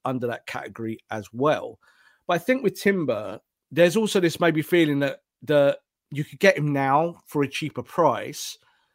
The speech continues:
but there's no doubt that Ajax, I think, wanna kind of inflate that price over the next twelve months. You know, they want, they want him to stay at the club. They would like to make him a major part of the team. He already is.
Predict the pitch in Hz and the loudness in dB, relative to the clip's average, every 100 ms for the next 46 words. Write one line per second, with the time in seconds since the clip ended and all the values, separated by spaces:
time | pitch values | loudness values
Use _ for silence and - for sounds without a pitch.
0 | _ _ _ _ _ _ _ _ _ _ | _ _ _ _ _ _ _ _ _ _
1 | 156 - 151 147 180 160 143 - 156 143 | -4 -2 -4 2 4 4 2 2 4 4
2 | - - 131 139 139 135 127 135 127 120 | 2 -4 -4 -4 -4 -6 -4 -6 -6 -6
3 | 123 - 127 110 117 - 120 110 113 107 | -8 -4 -4 -2 -8 -6 -6 -6 -8 -6
4 | 117 117 - - 110 104 104 - - _ | -8 -8 -10 -8 -6 -8 -12 -16 -20 _
5 | _ 131 127 127 131 151 151 _ 139 151 | _ -2 0 0 2 0 0 _ 0 2
6 | 156 - - 156 127 - 147 135 135 127 | 2 -2 -2 -2 -2 -4 -2 -2 -2 -4
7 | 117 139 135 - 123 127 - 120 113 _ | 0 0 0 -6 -4 -6 -6 -8 -8 _
8 | _ _ 117 135 131 120 110 151 131 107 | _ _ -6 -2 -2 -4 -6 -2 -2 -2
9 | 110 - 147 135 123 127 120 110 107 - | -10 -6 -4 -4 -4 -4 -4 -6 -8 -8
10 | 131 131 143 - | -4 -2 -2 -6